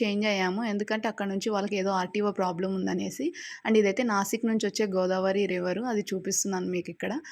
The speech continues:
So, ఇక్కడైతే మేము హాఫ్ వే వచ్చిన తర్వాత ఆర్టీఓ ప్రాబ్లం ఉందని వ్యాన్ చేంజ్ అయ్యామని చెప్పాను కదా. So, ఇది. And ఫైనల్గా ఇది ఎక్కిన తర్వాత కానీ నాకు ప్రశాంతంగా లేదు, ఎందుకంటే ఇది కొంచెం పెద్దగా ఉంది, మినీ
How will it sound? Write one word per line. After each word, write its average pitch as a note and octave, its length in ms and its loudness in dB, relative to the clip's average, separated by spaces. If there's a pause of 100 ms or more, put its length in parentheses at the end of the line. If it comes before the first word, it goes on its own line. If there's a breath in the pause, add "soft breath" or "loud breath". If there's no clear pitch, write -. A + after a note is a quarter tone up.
(180 loud breath)
So, - 120 -6
ఇక్కడైతే G3 360 2
మేము G#3 320 0
హాఫ్ G3+ 320 0
వే G#3 120 2
వచ్చిన G#3+ 260 -2
తర్వాత G3 320 0
ఆర్టీఓ G#3 380 0
ప్రాబ్లం F#3+ 420 0
ఉందని G3 260 0
వ్యాన్ F#3 300 0
చేంజ్ F#3+ 260 0
అయ్యామని F#3 300 0
చెప్పాను F3+ 300 -2
కదా. F#3+ 280 -4
So, B3 200 0
ఇది. G3 240 -2 (340 loud breath)
And G3 140 -2
ఫైనల్గా G3+ 380 2
ఇది G#3 140 4
ఎక్కిన A3 220 0
తర్వాత G#3 380 2
కానీ A3 120 2
నాకు G#3+ 180 -2
ప్రశాంతంగా G3 560 0
లేదు, F#3 220 0
ఎందుకంటే G#3+ 360 -2
ఇది C4 120 -4
కొంచెం A3 220 -2
పెద్దగా G3+ 380 0 (100)
ఉంది, G3 260 -2
మినీ G#3+ 240 2